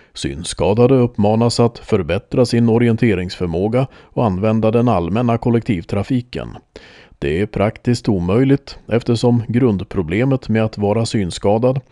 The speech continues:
är att alla okända miljöer blir en mycket stor utmaning.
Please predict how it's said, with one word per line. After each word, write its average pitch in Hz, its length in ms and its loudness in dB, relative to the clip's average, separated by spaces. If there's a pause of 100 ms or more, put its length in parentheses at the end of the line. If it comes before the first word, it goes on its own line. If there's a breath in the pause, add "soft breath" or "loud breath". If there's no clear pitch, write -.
(120 loud breath)
är 110 140 -4
att 120 160 -2
alla 110 240 2
okända 113 500 0
miljöer 117 540 2 (300 loud breath)
blir 92 260 -2
en 95 160 -2
mycket 143 280 2
stor 113 280 0
utmaning. 80 600 -6